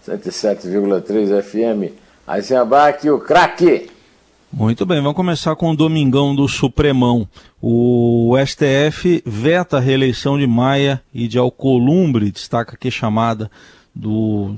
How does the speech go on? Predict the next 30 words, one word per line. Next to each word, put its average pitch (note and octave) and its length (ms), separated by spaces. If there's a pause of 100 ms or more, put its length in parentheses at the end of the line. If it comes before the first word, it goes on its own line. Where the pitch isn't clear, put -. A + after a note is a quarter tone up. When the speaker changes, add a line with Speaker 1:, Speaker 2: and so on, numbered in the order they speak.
Speaker 2:
do A2+ 60
Estadão, A2 480
na A2+ 80
edição A2+ 240
impressa, B2 480
também A#2 420
no A2+ 120
portal. C3 560 (520)
Ô, C3 300
ô, D#3 260
Neumann, D#3 380
até D#3+ 180
quando F#3 160
você F#3+ 140
acha D#3 320
que C#3+ 160
vai C3 180
prevalecer B2+ 680
a A#2+ 220
sensatez C3 1000
como A#2 520
essa A#2+ 380
em G#2+ 60
decisões A2 540
do G#2+ 120
Supremo G#2+ 420
Tribunal G2+ 380
Federal? - 400 (640)
Speaker 1:
Não - 60
faço D#2+ 500